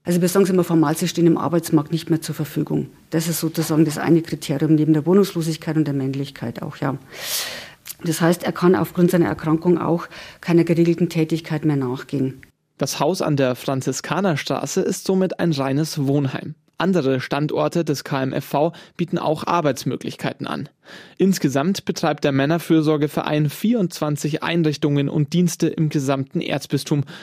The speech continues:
Speaker 2: und betreut rund sechstausend von Wohnungslosigkeit betroffene Männer. In der Franziskanerstraße bekommen die Klienten neben einem festen Wohnplatz außerdem umfangreiche persönliche Betreuung, erklärt Schuster-Trost.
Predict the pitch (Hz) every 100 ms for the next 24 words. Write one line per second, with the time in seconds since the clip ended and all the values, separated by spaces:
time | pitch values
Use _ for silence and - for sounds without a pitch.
0 | - 160 151 151 - 151 147 - 135 139
1 | 127 - - - - - 139 139 143 -
2 | 143 123 139 139 131 139 131 131 - 135
3 | 127 139 - 135 - 131 151 131 - -
4 | _ - - - - - 156 143 127 -
5 | 135 - 131 - - - 185 - 170 185
6 | 208 190 - 160 175 165 156 - 143 139
7 | 170 - 190 143 131 135 135 - 139 131
8 | 123 - 147 - 147 123 139 160 170 180
9 | 180 - - - - 160 185 175 170 -
10 | 196 208 180 151 131 135 147 139 147 131
11 | 135 131 160 156 170 - 156 139 131 -
12 | 151 151 143 - 139 - 160 - 147 -
13 | -